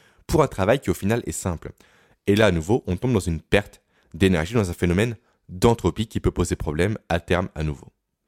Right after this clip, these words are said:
Ça, c'est pour l'aspect management. Maintenant, l'aspect apprentissage. Et ça va être super intéressant, notamment si vous, vous avez des enfants, croyez-moi.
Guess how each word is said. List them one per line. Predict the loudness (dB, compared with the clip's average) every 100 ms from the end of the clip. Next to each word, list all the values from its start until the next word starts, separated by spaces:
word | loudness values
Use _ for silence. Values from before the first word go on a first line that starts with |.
| _ _ _
Ça, | 0 0
c'est | 2
pour | 2
l'aspect | 2 2 -2
management. | 0 0 -2 -10 -16 -20 -20 -20 -6
Maintenant, | 2 2 2
l'aspect | 0 0 -4 -4
apprentissage. | -4 -4 -6 -10 -12 -12 -18
Et | -10
ça | 0
va | 0
être | 0
super | -2 0
intéressant, | 0 0 0 0
notamment | 0 2 0
si | 0 -6
vous, | -2 -2
vous | 0
avez | 0 0
des | -2 -4 -2
enfants, | -4 -2 -6
croyez-moi. | -4 -6 -6 -10